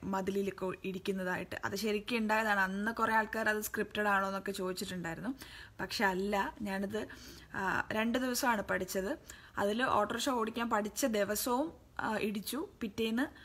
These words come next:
ഓക്കെ, ഈ ഒരു റൈഡും കൂടെ കഴിഞ്ഞാൽ നിർത്താം എന്ന് പറഞ്ഞ ലാസ്റ്റ് റൈഡും ഒരു മതിലിൽ ഇടിച്ചാണ് കൊണ്ട് നിർത്തിയത്. അതായിരുന്നു ഓട്ടോറിക്ഷ പഠിത്തം.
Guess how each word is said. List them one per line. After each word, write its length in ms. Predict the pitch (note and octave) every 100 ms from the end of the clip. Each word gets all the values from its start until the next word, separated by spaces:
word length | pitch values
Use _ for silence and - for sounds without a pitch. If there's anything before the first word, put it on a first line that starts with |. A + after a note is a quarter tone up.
| - -
ഓക്കെ, 260 | A3+ G#3 -
ഈ 260 | A3+ B3 A#3+
ഒരു 500 | A#3 A3+ - - - A3+
റൈഡും 260 | G#3+ A3
കൂടെ 160 | G#3+ A3
കഴിഞ്ഞാൽ 240 | G#3+ G#3+ A3+
നിർത്താം 540 | G#3 F#3+ - G#3+ A#3+ -
എന്ന് 240 | F#3+ A3+
പറഞ്ഞ 440 | B3 A3 G#3+ G#3+ G#3+
ലാസ്റ്റ് 500 | G3 F#3+ - A#3 G#3+
റൈഡും 440 | G3 G3 A3+ C4+ - - G#3+
ഒരു 120 | A3
മതിലിൽ 460 | G#3 G3 G3+ G3+
ഇടിച്ചാണ് 380 | F#3+ F#3 G3 F#3
കൊണ്ട് 300 | F#3 F3+ F3+
നിർത്തിയത്. 320 | F3 - C#3+
അതായിരുന്നു 420 | D#3+ F3+ F#3 G3 G#3+
ഓട്ടോറിക്ഷ 360 | G3+ G3+ G#3+
പഠിത്തം. 500 | G3+ G3 F3+ G#3 D#4+